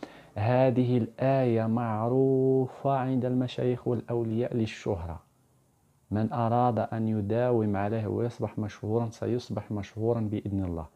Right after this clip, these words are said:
يداوم بنفس الطريقة الذي سأقول لك.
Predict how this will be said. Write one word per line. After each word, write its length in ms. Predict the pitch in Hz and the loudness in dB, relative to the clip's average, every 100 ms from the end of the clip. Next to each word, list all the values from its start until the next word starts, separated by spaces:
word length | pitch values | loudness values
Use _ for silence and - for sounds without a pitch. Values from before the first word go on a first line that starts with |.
| _ _ _ _ | _ _ _ _
يداوم 640 | 104 92 107 117 117 101 104 - - | -2 2 4 4 2 0 -4 -8 -2
بنفس 360 | 104 131 - | 0 -2 -4
الطريقة 580 | - - 104 107 117 - | -12 -4 0 0 -2 -4
الذي 220 | 104 101 | -4 -4
سأقول 640 | 107 101 95 - 113 101 | -4 -4 -6 -4 -4 -2
لك. 100 | 80 | -4